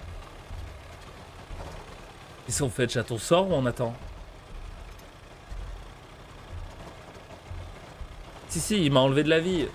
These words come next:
J'ai dû spammer le bouton E, mais à mon avis, euh, s'il me rattrape, je meurs, quoi. Je fais quoi ? On sort ou pas ? On sort, on court ? On essaye ? Il est bugué ?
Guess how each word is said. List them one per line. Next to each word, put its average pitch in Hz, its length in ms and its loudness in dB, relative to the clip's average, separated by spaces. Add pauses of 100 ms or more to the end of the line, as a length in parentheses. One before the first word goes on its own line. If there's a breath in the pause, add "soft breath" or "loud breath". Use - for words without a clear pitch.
(440)
J'ai 117 160 4
dû 127 120 2
spammer 156 340 4
le 160 60 4
bouton 143 360 2
E, 160 180 6
mais 123 120 8
à 113 80 10
mon 123 140 6
avis, 143 320 4
euh, 101 300 4
s'il 131 240 0
me 117 60 4
rattrape, 131 360 4
je 127 120 2
meurs, 160 240 6
quoi. 101 120 -4 (1500)
Je - 80 -4
fais 131 100 2
quoi ? 120 220 4
On 123 60 4
sort 190 240 8
ou 180 40 8
pas ? 113 240 8 (1000)
On 127 80 4
sort, 165 240 8
on 147 120 8
court ? 185 260 8 (3250)
On 135 80 6
essaye ? 202 320 6 (1900)
Il 117 100 2
est 120 40 8
bugué ? 131 320 6